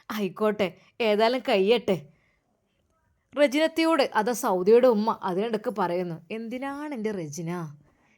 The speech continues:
മാണ്ടാത്ത ഓരോ പണി നിങ്ങളെ ഉമ്മ എടുക്കണത്, നിങ്ങളെ താത്ത എടുക്കണത്? ഏ, എന്തേ?" "അല്ലേ, എവിടുന്നെങ്ങനെയൊക്കെ വലിഞ്ഞു കയറി വന്ന പെണ്ണുങ്ങളങ്ങനെ കയറ്റി,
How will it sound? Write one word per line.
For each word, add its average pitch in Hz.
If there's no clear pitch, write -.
മാണ്ടാത്ത 190
ഓരോ 233
പണി 175
നിങ്ങളെ 180
ഉമ്മ 175
എടുക്കണത്, 175
നിങ്ങളെ 175
താത്ത 160
എടുക്കണത്? 175
ഏ, 254
എന്തേ?" 269
"അല്ലേ, 185
എവിടുന്നെങ്ങനെയൊക്കെ 285
വലിഞ്ഞു 190
കയറി 185
വന്ന 175
പെണ്ണുങ്ങളങ്ങനെ 180
കയറ്റി, 160